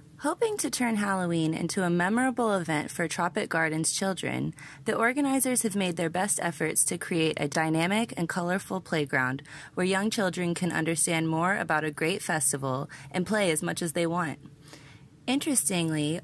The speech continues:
all toys used in Tropic Garden Halloween are supplied by Nho Cholon, a Vietnamese company.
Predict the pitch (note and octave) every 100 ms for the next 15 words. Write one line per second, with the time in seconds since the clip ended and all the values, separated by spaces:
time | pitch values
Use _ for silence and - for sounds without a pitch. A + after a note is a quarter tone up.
0 | - G3 A3 - G#3+ F#3 F3 E3 D#3 D3+
1 | - D#3 D3+ E3 E3+ - D#3+ D3 D3 D#3
2 | D3+ D#3 D3 C#3 D3+ C#3+ D3+ - D#3+ D3+
3 | D3+ D3 D#3 E3 F3 F3 F#3 D#3+ D3+ C#3+
4 | C#3 F3+ A3 - - - F3 E3 F#3+ F#3+
5 | F3+ F#3 - G3 F3 - C3+ D3 -